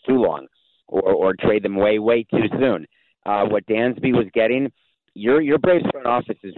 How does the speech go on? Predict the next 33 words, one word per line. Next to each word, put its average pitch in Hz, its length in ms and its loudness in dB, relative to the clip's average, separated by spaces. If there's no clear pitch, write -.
really 107 400 -4
smart. 82 280 -8
Forgetting 131 340 0
the 110 160 -8
fact 101 220 0
that 101 120 -2
they 95 120 0
won 101 260 -2
the 98 60 -2
World 95 340 0
Series, 76 380 -6
eh, 80 180 -12
just - 220 -8
a 92 60 -8
few 92 160 -6
years 87 260 0
ago, 73 260 -2
the - 80 0
reality 95 680 -2
is 87 160 -4
that 98 160 2
by 90 140 0
locking 117 420 -2
up 107 180 -2
all 104 140 -6
the 101 60 -2
young 98 220 0
players 92 340 -2
they 87 140 2
did, 85 300 2
they're 117 200 2
making 117 380 -4
choices 80 460 -2